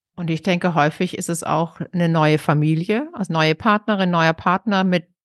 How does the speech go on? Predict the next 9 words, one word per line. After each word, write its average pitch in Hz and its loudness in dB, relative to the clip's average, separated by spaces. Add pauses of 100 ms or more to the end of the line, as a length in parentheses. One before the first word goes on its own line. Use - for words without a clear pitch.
(240)
Stiefkindern 202 2
oder 165 2
Halbgeschwistern, 185 0
die, 180 -2 (440)
die, 165 -4
äh, 107 -4
für, 156 -2
äh, 151 -2
Kinder 170 0